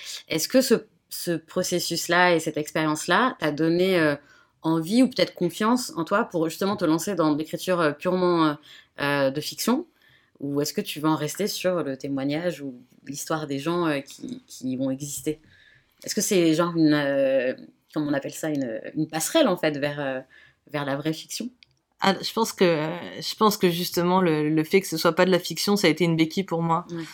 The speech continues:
Speaker 2: Parce que, euh, quand c'était, quand c'était compliqué, ou quand même émotionnellement c'était compliqué d'écrire, euh, je me retranchais derrière la, la recherche documentaire.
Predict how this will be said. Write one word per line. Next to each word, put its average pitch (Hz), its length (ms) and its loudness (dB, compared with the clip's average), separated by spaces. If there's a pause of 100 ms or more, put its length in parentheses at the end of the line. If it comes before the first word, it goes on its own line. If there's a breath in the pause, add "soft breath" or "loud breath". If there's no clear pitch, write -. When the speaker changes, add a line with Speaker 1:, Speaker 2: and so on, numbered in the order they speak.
(140 loud breath)
Speaker 2:
Parce 156 240 6
que, - 140 0
euh, 175 640 6
quand 170 280 -4
c'était, 170 460 0
quand 175 140 2
c'était 175 260 -2
compliqué, 180 560 -2
ou 185 80 4
quand 196 160 6
même 214 220 8
émotionnellement 202 580 6
c'était 202 260 4
compliqué 190 400 0
d'écrire, 190 520 0 (480 loud breath)
euh, 175 320 6
je 175 100 4
me 185 120 6
retranchais 190 500 4
derrière 185 400 6
la, 165 720 2 (160)
la 175 140 2
recherche 180 340 4
documentaire. 185 720 0